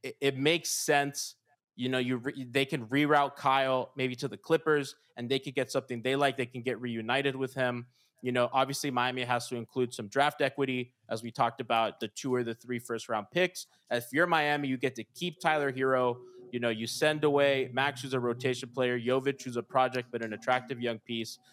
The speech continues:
Dedmon, who's just salary filler. And I think you, what you do is you get both teams, uh,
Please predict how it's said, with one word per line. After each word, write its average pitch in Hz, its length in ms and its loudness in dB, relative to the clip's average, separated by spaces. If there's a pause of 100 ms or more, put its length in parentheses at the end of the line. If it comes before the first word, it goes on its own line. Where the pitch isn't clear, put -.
(240)
Dedmon, 139 360 2
who's 127 180 0
just 123 240 -6
salary 113 360 2
filler. 113 420 -2 (360)
And 117 220 -2
I 123 140 -2
think 127 300 -4
you, 120 160 -6
what 123 180 0
you 120 60 -2
do 127 160 0
is 120 120 0
you 120 60 -4
get 117 260 -2
both 123 240 0
teams, 117 520 -6 (760)
uh, 139 60 2